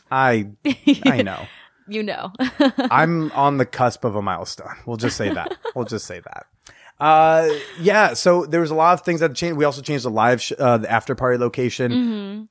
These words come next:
Speaker 1: Three days before the after
Speaker 2: Yeah.
Speaker 1: party. So there's a lot of things in flux, but then Friday fucking came.
Speaker 2: Mm-hmm.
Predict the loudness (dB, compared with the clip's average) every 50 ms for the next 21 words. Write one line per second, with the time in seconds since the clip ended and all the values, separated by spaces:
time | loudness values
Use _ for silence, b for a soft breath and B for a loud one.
0 | _ _ _ _ _ -20 -12 -4 0 0 2 2 2 2 0 0 0 -4 -6 -4
1 | -2 -2 0 2 2 2 2 2 2 2 2 2 2 2 4 4 4 4 4 2
2 | 2 2 0 -2 B B B B 0 0 0 0 0 -4 -4 -4 -2 -2 -2 -2
3 | -2 -4 -6 -6 0 2 2 2 0 -2 0 0 2 2 2 0 -4 _ _ -20
4 | -20 -16 -6 -2 0 2 2 2 0 -2 -4 -6 -8 -14 -14 -14 _ -18 -20 -20
5 | -20 -20 -20 -20 -20 -20 -20 _ -8 0 4 4 4 4 2 -2 -4 -8